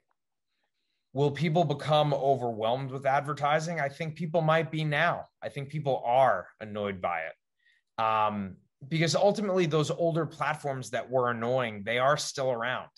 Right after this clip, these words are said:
Advertising has a bad reputation. It probably always will to an extent. At the end of the day, ad-, advertising is not out there to kill you. We're not curing cancer. Um, but advertising is education. I think there are a lot of upsides to it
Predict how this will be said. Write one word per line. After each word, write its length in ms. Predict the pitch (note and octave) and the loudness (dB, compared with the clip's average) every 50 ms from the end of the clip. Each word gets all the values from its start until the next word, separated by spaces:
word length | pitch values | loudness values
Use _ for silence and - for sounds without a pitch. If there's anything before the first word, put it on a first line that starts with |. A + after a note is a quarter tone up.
| - _ _ _ _ _ _ - | -20 _ _ _ _ _ _ -2
Advertising 800 | B2+ C#3+ F3 G3+ G3+ A#3 A3+ - G3 G#3 G#3+ G#3+ F3+ G#3+ G#3+ G3+ | 0 2 2 2 2 0 -2 2 4 6 6 6 6 4 2 2
has 240 | G3 G3 G3 F3 F3+ | 2 2 2 2 2
a 40 | |
bad 300 | D3+ E3+ E3 E3+ F3 E3 | 4 6 6 6 6 4
reputation. 760 | F3+ F3 F3 E3 D3+ D3 - D3 E3 F3+ F#3+ F3+ F#3 C#3 G#2+ | 4 2 2 2 -2 -10 -6 -2 -2 0 0 -2 -4 -10 -12
It 80 | G2+ - _ _ - | -14 -16 _ _ -4
probably 540 | D#3 D#3+ F#3+ G3+ G#3 G3 D#3+ D#3 D#3+ D3+ | 0 2 2 2 2 0 -4 -4 -4 -4
always 520 | - - C#3+ D3+ D#3+ D3 D3+ D3 C3+ A#2 A2 | -2 0 2 2 2 2 2 0 -2 -2 -6
will 300 | A2+ B2+ C3+ C3 C3 C3 C3 - | -6 -4 -4 -4 -4 -4 -8 -12
to 120 | - B2 A#2 | -12 -10 -10
an 80 | A2 | -10
extent. 500 | G#2 G2+ - - - - C3+ B2 G2+ - - _ _ _ _ _ _ _ - - | -10 -10 -8 -8 -4 -2 -2 -2 -2 -4 -8 _ _ _ _ _ _ _ -2 -2
At 120 | C#3 C3 | 0 0
the 100 | D#3 E3+ | 2 2
end 120 | G#3 A3+ G#3+ | 2 2 0
of 60 | F#3+ | 0
the 60 | F3+ | 0
day, 240 | D3+ F3 F3 E3+ D3+ | 4 4 6 6 4
ad-, 220 | - B2 C3 C#3+ - _ _ _ _ _ _ _ _ _ - | 4 2 0 -2 -2 _ _ _ _ _ _ _ _ _ -12
advertising 480 | D3 D#3 D3+ C#3+ C#3 C3+ C3 A#2+ A#2 | -8 -8 -4 0 0 0 0 0 -4
is 140 | A#2 G#2 - | -12 -10 -6
not 160 | A#2 B2 A#2+ | -4 -2 0
out 160 | A#2 A2+ A2+ | 0 0 -2
there 120 | - A2 G2+ | -4 -8 -8
to 80 | G2+ | -8
kill 200 | F#2+ - - G2+ | -10 -8 -8 -8
you. 180 | F#2 E2 D#2+ E2 - | -8 -8 -12 -10 -4
We're 120 | A2+ D3 | -2 2
not 220 | D#3+ F3+ D#3+ C#3+ - | 2 2 0 -2 -6
curing 380 | - D3 C#3 C3+ C3+ A#2+ A2+ | -6 -2 -2 0 0 -2 -4
cancer. 600 | G#2+ - - A2+ A#2 A#2+ - - D#3 D#3+ D#3 D#3 _ _ _ _ _ _ _ _ _ - | -8 -10 -8 -6 -6 -6 -4 -2 -2 -2 -2 -4 _ _ _ _ _ _ _ _ _ -2
Um, 680 | A#2 A#2 A#2 A2+ A2+ A2 A2 G#2+ G#2+ G#2 G2+ G2 F#2 F#2+ _ _ _ _ _ _ _ _ _ _ _ _ _ - | 0 2 2 4 4 2 0 0 -2 -6 -10 -10 -12 -14 _ _ _ _ _ _ _ _ _ _ _ _ _ 2
but 140 | E3+ E3+ - | 2 2 4
advertising 720 | - D3 F3+ F#3+ A3 A3+ F#3+ G#3 G#3+ G#3 G#3+ G3 G#3 G3+ | 2 0 0 0 -2 -2 0 2 2 2 2 2 0 -2
is 120 | F#3+ E3 E3 | -2 0 0
education. 640 | F3+ E3+ D#3+ F3 - D3+ E3 E3+ F3+ - D3+ B2+ | -2 -2 -2 -6 -8 -6 -4 -4 -4 -4 -6 -6
I 120 | G#2 G2+ G2+ | -6 -6 -6
think 260 | - C3 C3 C3 - | -8 -10 -8 -4 0
there 120 | C3+ B2+ | 0 2
are 180 | B2+ B2 A#2 A2+ | 2 2 2 2
a 60 | A2 | 0
lot 280 | G#2 G#2+ G#2+ A#2 A#2+ B2 | 0 -2 -2 -2 0 -2
of 80 | A2+ - | -2 -2
upsides 640 | A#2 B2+ - - - - G#2+ G2 F#2+ F2 E2+ - - | -2 -4 -4 -4 -4 -2 -2 -2 -2 -4 -6 -12 -14
to 180 | - F#2 E2 D#2 | -12 -10 -10 -8
it 120 | D2+ - | -10 -10